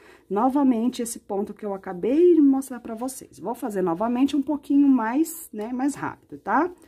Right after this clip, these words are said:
Dois pontos altos, vou aqui fazer três picôs. Três correntinhas, fecho com ponto baixo. Uma, duas,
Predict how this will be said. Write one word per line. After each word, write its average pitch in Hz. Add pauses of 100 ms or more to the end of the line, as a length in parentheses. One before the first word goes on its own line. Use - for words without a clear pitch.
(500)
Dois 196
pontos 131
altos, 131 (100)
vou 185
aqui 185
fazer 175
três 180
picôs. - (720)
Três 147
correntinhas, 175 (520)
fecho 143
com -
ponto 196 (240)
baixo. - (1040)
Uma, 202 (340)
duas, 139